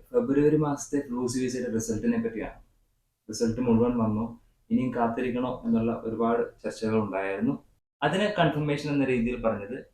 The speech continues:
റിസൾട്ടുകൾ വന്നു തുടങ്ങിയിട്ടുണ്ട്. അപേക്ഷിച്ചവരിൽ വളരെ കുറച്ച് പേർക്ക് മാത്രമാണ് വിസ കൊടുത്തിട്ടുള്ളത്. ഇനിയും ഒരുപാട് ആപ്ലിക്കേഷൻസുകൾ വെരിഫൈ ചെയ്യാനുണ്ട്, ഒരുപാട് പേർക്ക് വിസ കൊടുക്കാനുമുണ്ട്. ഇതിനെപ്പറ്റി നമ്മൾ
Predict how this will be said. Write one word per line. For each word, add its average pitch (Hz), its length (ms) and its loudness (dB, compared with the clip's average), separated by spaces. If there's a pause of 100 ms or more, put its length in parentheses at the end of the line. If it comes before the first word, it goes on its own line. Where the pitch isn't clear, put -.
(160)
റിസൾട്ടുകൾ 117 600 -2 (160)
വന്നു 113 180 4
തുടങ്ങിയിട്ടുണ്ട്. 95 600 -6 (240)
അപേക്ഷിച്ചവരിൽ 113 680 -2
വളരെ 139 340 2
കുറച്ച് 143 340 -4
പേർക്ക് 117 200 -2
മാത്രമാണ് 113 580 -2 (360)
വിസ 107 160 -10
കൊടുത്തിട്ടുള്ളത്. 113 760 -2 (540)
ഇനിയും 165 180 2
ഒരുപാട് 151 300 6
ആപ്ലിക്കേഷൻസുകൾ 135 920 0
വെരിഫൈ 113 420 -2
ചെയ്യാനുണ്ട്, 127 460 -4 (280)
ഒരുപാട് 113 340 2
പേർക്ക് 113 280 -2 (140)
വിസ 110 200 -6
കൊടുക്കാനുമുണ്ട്. 117 1000 -2 (800)
ഇതിനെപ്പറ്റി 160 340 2
നമ്മൾ 165 240 0